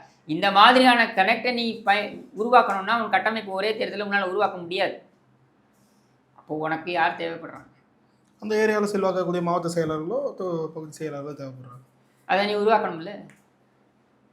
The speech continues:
Speaker 1: அவனுக்கு முதல்ல தேர்தல் அரசியல் என்னன்னு தெரியணும்ல. இவையெல்லாம் எத்தனை தேர்தல் சந்திச்சு வந்திருக்காங்க?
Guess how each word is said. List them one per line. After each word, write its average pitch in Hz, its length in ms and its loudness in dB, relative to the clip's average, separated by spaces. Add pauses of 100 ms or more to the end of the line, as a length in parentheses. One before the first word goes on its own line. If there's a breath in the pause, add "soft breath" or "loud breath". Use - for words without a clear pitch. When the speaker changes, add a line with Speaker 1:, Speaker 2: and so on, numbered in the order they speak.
(240)
Speaker 1:
அவனுக்கு 220 460 2
முதல்ல 233 120 2
தேர்தல் 220 340 -2
அரசியல் 196 360 -4
என்னன்னு 196 180 -8
தெரியணும்ல. 160 520 -10 (1600 soft breath)
இவையெல்லாம் 202 460 4
எத்தனை 220 240 0
தேர்தல் 220 400 0
சந்திச்சு 202 220 -12
வந்திருக்காங்க? 160 360 -10